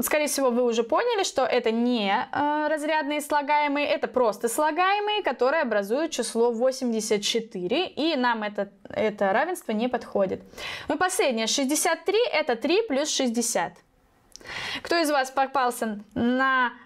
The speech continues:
а, ухищрение моё, на, м, м, м, э, посмотрите, пожалуйста, здесь поменены местами, да, сл-, э, слагаемые. А, то есть, если мы с вами поменяем их обратно, шестьдесят три — это будет шестьдесят плюс три. Да?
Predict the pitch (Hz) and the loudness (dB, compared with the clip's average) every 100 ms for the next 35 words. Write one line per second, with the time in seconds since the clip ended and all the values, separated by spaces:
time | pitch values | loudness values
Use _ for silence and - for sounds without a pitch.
0 | - 220 220 220 240 - 269 - 269 196 | -2 0 2 2 0 0 -2 0 0 0
1 | 202 262 320 349 392 466 466 - 240 254 | 0 0 0 0 0 0 -4 -8 -2 2
2 | 254 247 240 240 - 214 202 - 208 208 | 2 0 -2 -2 -2 -4 -4 -2 0 0
3 | - - - - - - - - - 240 | -4 -12 -12 -12 -10 -12 -12 -6 0 2
4 | 247 240 262 277 277 285 262 254 240 269 | 4 2 0 0 0 0 0 0 0 2
5 | 440 453 269 247 240 269 277 294 254 226 | 2 0 0 0 0 0 2 0 0 0
6 | 226 240 - 262 208 196 202 302 403 285 | 0 -2 0 0 0 0 0 0 0 0
7 | 226 220 220 214 214 214 226 226 311 466 | 0 2 2 2 0 0 0 2 0 0
8 | 294 151 - _ - - - - 220 220 | -2 -6 -12 _ -18 -16 -10 -2 2 2
9 | 220 214 233 226 269 277 294 269 277 240 | 0 2 0 2 0 2 0 0 0 -2
10 | 254 240 226 240 254 240 233 233 220 247 | 0 0 0 0 2 0 -2 -2 0 2
11 | 480 440 214 196 - 220 247 240 277 415 | 2 0 -4 -2 -2 0 0 0 2 2
12 | 466 254 233 233 - 220 226 277 339 - | 2 0 0 -2 -2 -2 0 2 0 0
13 | 247 269 330 - - 262 208 - - _ | -2 0 -2 -4 -4 -2 -2 -4 -16 _
14 | _ - - - - 226 320 | _ -20 -16 -12 -2 0 2